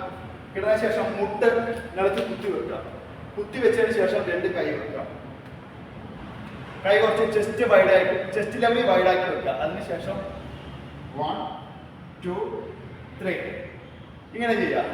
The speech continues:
ഇത് കുറച്ച് നാൾ ചെയ്തതിന് ശേഷം ഈ മുട്ട് നിലത്ത് നിന്ന് പതുക്കെ ഉയർത്തുക. One, two, three. ആദ്യമായിട്ട് ചെയ്യുന്നവർ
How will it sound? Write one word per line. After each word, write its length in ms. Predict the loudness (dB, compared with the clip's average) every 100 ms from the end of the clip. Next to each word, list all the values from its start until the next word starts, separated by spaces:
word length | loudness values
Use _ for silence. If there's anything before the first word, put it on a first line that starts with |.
| -8 -12 -10
ഇത് 100 | -6 0
കുറച്ച് 280 | 4 4 4 4
നാൾ 100 | 4 6
ചെയ്തതിന് 300 | 6 6 4 2
ശേഷം 280 | 4 2 0 -2 -8 -10 -10
ഈ 60 | -6
മുട്ട് 280 | -4 -4 -2 0
നിലത്ത് 240 | 0 0 -2
നിന്ന് 140 | -2 -2
പതുക്കെ 280 | 0 -2 -4 -4
ഉയർത്തുക. 420 | -4 -4 -6 -10 -12 -16 -18 -18 -18 -18 -18 -18 -18 -18 -18 -18 -18 -18 -18 -18 -18 -18 -18 -18 -18 -8 2 4
One, 160 | 4 2 -2 -4 -10 -14 -16 -10
two, 160 | -6 -6 -6 -8 -8 -12 -14 -16 -16 -12
three. 200 | -2 -2 -2 -6 -10 -14 -14 -16 -16 -16 -16 -16 -16 -16 -16 -18 -18 -18 -16 -16 -16 2 6
ആദ്യമായിട്ട് 400 | 6 8 6 6
ചെയ്യുന്നവർ 280 | 4 4 2